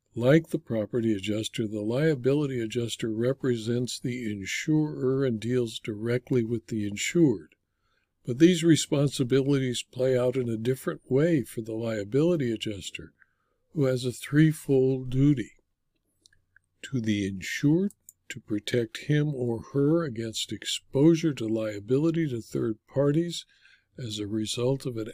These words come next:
accidental tort that falls within the definition of occurrence, to the claimant, to treat him or her fairly, and if liability exists, to resolve the claim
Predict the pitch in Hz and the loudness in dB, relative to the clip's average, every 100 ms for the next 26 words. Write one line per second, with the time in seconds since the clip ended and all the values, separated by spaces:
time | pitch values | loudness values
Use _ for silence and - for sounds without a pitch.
0 | - 123 139 - 127 117 104 104 - _ | -4 -2 -2 -2 -2 -4 -6 -10 -12 _
1 | - 147 160 180 _ _ _ _ _ - | -2 4 4 2 _ _ _ _ _ -10
2 | 110 - - 131 135 143 127 117 - 110 | -10 -6 -2 0 0 -2 -4 -4 -2 -2
3 | 107 101 117 120 - 104 107 - 90 85 | -4 -4 -4 -4 -6 -6 -8 -10 -14 -18
4 | - - - 117 135 196 - - _ _ | -20 -20 -10 -2 0 -2 -4 -18 _ _
5 | _ _ _ _ _ _ _ _ - 110 | _ _ _ _ _ _ _ _ -4 0
6 | 107 - - 175 220 113 - _ _ - | 0 -2 4 6 6 2 -8 _ _ -4
7 | 123 - 131 123 - 127 135 143 135 113 | -4 0 0 0 0 0 2 2 0 0
8 | 139 127 - - 151 185 175 117 87 113 | 2 2 -2 0 2 2 0 -4 -4 -4
9 | 107 - 113 113 107 120 117 113 110 104 | -4 -2 0 0 0 0 0 0 0 -2
10 | 101 107 151 175 - 131 123 123 113 127 | -4 2 2 0 -4 -2 -2 -2 0 0
11 | 147 139 139 135 - 135 131 | 2 0 -2 -2 -2 0 0